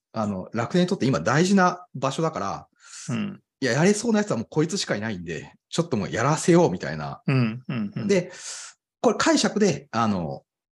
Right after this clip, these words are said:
Speaker 1: もう、もしうまくいってなかったら、<laughs>「いや、ダメなお題だったな」って <laughs> なってるけど、
Speaker 2: うん、うん、うん。
Speaker 1: まあ、今と、今となっては、あの、乗り越えたからね、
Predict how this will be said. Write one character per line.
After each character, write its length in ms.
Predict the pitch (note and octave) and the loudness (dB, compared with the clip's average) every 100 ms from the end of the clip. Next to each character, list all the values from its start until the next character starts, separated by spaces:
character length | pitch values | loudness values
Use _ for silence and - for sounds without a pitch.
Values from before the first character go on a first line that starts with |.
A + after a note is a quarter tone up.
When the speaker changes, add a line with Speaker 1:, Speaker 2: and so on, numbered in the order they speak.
| _ - | _ -10
Speaker 1:
も 160 | F3 D#3 | -2 -2
う、 220 | B2+ - | 0 4
も 60 | |
し 120 | E4+ - | 6 6
う 20 | |
ま 100 | F4 | 4
く 60 | B2 | 4
い 20 | |
っ 20 | |
て 80 | E3 | 2
な 60 | |
か 100 | - | 2
っ 60 | - | 0
た 100 | - | -2
ら、 220 | A#2 - - | -2 -4 -6
<laughs> 300 | - - - C#3+ - | -8 -8 -10 -6 2
「い 60 | |
や、 280 | - F#3 - - | 4 4 0 -2
ダ 120 | C#3 | 2
メ 100 | F3+ | 4
な 100 | D3 | 4
お 60 | B2 | 4
題 140 | C3+ | 4
だ 100 | D3 | 4
っ 20 | |
た 100 | C#3+ | 2
な」 140 | G2 D3+ | 2 0
っ 120 | - | 2
て 180 | G#2 E2 C#3+ | 0 2 0
<laughs> 40 | - | 0
な 80 | |
っ 60 | - | 0
て 100 | - | 0
る 80 | C3+ | 0
け 120 | A2 | -2
ど、 160 | B2+ - | 0 0
Speaker 2:
う 40 | |
ん、 100 | C#3 | 0
う 40 | A#2+ | 0
ん、 100 | A#2 B2 - | -2 -6 -4
う 60 | |
ん。 40 | B2 | 2
Speaker 1:
ま 60 | |
あ、 20 | |
今 220 | F#3+ C#4+ G#3+ | 6 6 6
と、 240 | D3+ C#3 | 2 2
今 180 | B3+ C#4 | 4 2
と 80 | F#3+ | 2
な 80 | F3+ | -2
っ 60 | |
て 80 | - | 2
は、 220 | D#3+ G2 G#2+ | 2 2 -4
あ 100 | A#2 | -6
の、 200 | G#2+ G#2 _ | -8 -10 _
乗 240 | C3+ C3+ E3 | -6 0 2
り 60 | |
越 140 | G#3 G3 | 4 2
え 40 | |
た 100 | - | 0
か 80 | - | -8
ら 60 | |
ね、 140 | E3 | -8